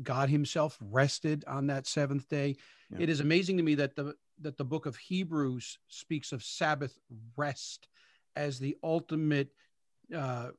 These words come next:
Speaker 1: culmination of the gospel as we head towards that, which plays into Mark's whole thing with the two stories, the difference between law and delight. And so the idea of, even for us as Christians, you know, the New Testament says they chose the first day of the week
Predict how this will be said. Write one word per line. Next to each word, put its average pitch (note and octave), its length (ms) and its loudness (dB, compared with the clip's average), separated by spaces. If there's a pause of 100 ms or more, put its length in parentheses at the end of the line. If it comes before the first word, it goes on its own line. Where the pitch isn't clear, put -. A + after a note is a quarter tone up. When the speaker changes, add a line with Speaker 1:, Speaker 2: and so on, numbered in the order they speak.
(140)
Speaker 1:
culmination D#3 800 4
of C3+ 260 -2
the B2+ 80 -2
gospel A#2 800 -6 (400)
as C#3+ 180 -2
we D3 140 0
head C#3+ 380 -2
towards C#3+ 420 0
that, C3+ 180 0
which D3 280 -2 (340)
plays G3 300 6
into E3+ 140 6
Mark's D3+ 420 6
whole D#3 240 2
thing F3 240 2
with C#3+ 120 0
the C3+ 60 -6
two C#3 220 -4
stories, D#3 720 0 (320)
the - 60 0
difference F3 440 6
between D#3+ 580 -2
law D3 640 2
and C#3 220 0
delight. C3+ 640 0 (580)
And C#3+ 100 -2
so - 100 -4
the D3 160 2
idea D#3+ 420 4
of, D3 280 2
even E3+ 220 -2
for D#3+ 240 2
us D3 160 2
as C3+ 80 -6
Christians, F3 440 0
you D#3+ 60 0
know, D3 80 2
the C#3+ 80 0
New D3+ 140 0
Testament D#3 340 -2
says D3 140 -2
they D3 120 4
chose E3+ 360 2
the C#3 80 0
first - 440 2
day E3+ 140 4
of E3+ 80 2
the E3 100 4
week D#3+ 380 2